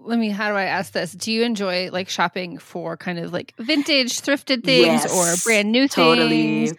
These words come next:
Speaker 2: I think it's a mix of both because, like, the brand new things I get, like, the basic stuff like a bed, a desk, and then everything else I feel like is gonna be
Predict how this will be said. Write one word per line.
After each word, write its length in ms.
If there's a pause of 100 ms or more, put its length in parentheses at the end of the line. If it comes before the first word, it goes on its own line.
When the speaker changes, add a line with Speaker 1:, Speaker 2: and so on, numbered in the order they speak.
Speaker 2:
I 140
think 240
it's 140
a 100
mix 280
of 220
both 500
because, 580
like, 380
the 460
brand 240
new 100
things 300
I 120
get, 260
like, 380
the 60
basic 320
stuff 240
like 140
a 80
bed, 520
a 60
desk, 560
and 140
then 140
everything 480
else 320
I 80
feel 260
like 240
is 100
gonna 240
be 340